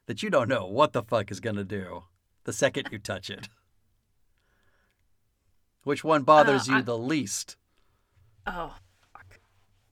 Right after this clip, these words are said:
Speaker 2: Um, okay, because it, uh, uh,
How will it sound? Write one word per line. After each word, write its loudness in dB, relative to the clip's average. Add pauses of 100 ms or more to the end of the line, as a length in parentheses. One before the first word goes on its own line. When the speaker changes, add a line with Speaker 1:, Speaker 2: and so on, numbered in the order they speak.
(3000)
Speaker 2:
Um, -10
okay, -8
because -6
it, -4 (120)
uh, -8 (340)
uh, -12